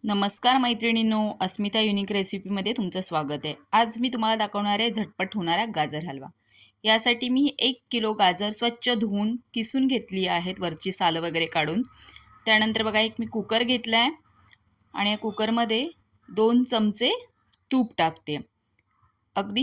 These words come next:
छान आणि इझी रेसिपी आहे आणि चवीला खूप सुंदर होतो हलवा. दोन चमचे हे मी मोदी केअरचं तूप टाकलं आहे.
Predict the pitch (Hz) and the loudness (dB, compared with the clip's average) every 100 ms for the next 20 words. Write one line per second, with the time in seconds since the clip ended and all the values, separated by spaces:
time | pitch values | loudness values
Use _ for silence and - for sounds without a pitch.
0 | 269 269 269 285 254 254 - 262 233 294 | 0 0 2 2 0 -2 -2 -2 0 0
1 | 285 247 254 220 240 240 254 247 240 240 | 0 0 -2 -2 0 0 0 0 -2 -2
2 | 226 226 233 233 - 233 220 247 339 262 | -2 -2 -4 -6 -2 0 2 0 -2 -4
3 | 240 233 202 185 202 294 _ _ _ _ | -4 -2 -2 -2 -2 -4 _ _ _ _
4 | _ _ _ _ _ _ _ _ _ _ | _ _ _ _ _ _ _ _ _ _
5 | _ _ _ _ 190 220 226 233 226 226 | _ _ _ _ -2 2 2 2 2 2
6 | 240 240 247 240 214 196 233 247 254 247 | 2 2 2 2 0 0 0 2 0 0
7 | 277 269 233 - - - 175 202 185 277 | -2 -2 -6 -8 -8 2 2 4 2 2
8 | - | 0